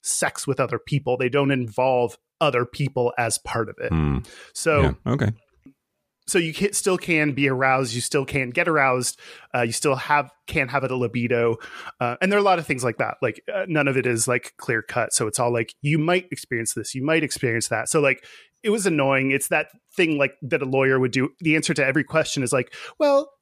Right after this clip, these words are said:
Speaker 1: you might be asexual. Only
Speaker 2: Pot-,
Speaker 1: you can decide."
Speaker 2: potentially.
Speaker 1: Yeah. So
Speaker 2: Yeah.
Speaker 1: it, you know, it's, but that, that's kind of how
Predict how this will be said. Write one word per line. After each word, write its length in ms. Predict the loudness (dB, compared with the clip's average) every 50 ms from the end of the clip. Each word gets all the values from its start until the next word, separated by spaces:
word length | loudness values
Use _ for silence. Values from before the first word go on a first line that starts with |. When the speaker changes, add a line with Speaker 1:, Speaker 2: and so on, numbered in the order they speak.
| _ _ 0
Speaker 1:
you 120 | 2 2
might 340 | 4 4 4 4 2 0 0
be 160 | 0 2 4 2
asexual. 640 | 2 2 0 0 0 0 0 0 0 0 0 0 0 2
Only 180 | 4 4 6
Speaker 2:
Pot-, 60 | 6 6
Speaker 1:
you 120 | 4 4
can 160 | 2 0 -2 0
decide." 340 | 0 2 2 4 4 4
Speaker 2:
potentially. 640 | 4 4 4 4 2 0 0 0 2 2 2 2 4 4
Speaker 1:
Yeah. 280 | 4 4 4 4 4 4
So 300 | 4 4 4 4 4 4
Speaker 2:
Yeah. 140 | 4 2 2
Speaker 1:
it, 60 | 2
you 120 | 0 -2
know, 180 | -2 -4 -6 -8 -8 -6
it's, 220 | -6 -6 -6 -8 -12 -12 -14 -14 _ _ _ -16 -16 -16 _ _ _
but 220 | -4 -4 -4 -4 _ _ _ -2
that, 180 | -2 -2 0
that's 160 | 0 -2 -2 0
kind 160 | -2 -2 -2
of 80 | 0
how 220 | 0 0 0 -2